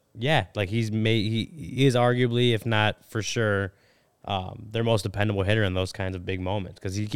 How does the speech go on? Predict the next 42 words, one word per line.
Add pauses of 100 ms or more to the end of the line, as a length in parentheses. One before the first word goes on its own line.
he
keeps
doing
it. (340)
And
yeah,
they
have
guys
like
Cody
Bellinger, (320)
Dansby
Swanson,
who, (340)
you
know, (200)
maybe
just
overall
or
de-,
you
know,
for
overall
are
better (140)
hitters,
right?
And,
and
more
consistent
and
just
throughout
a
game,
throughout
a
season,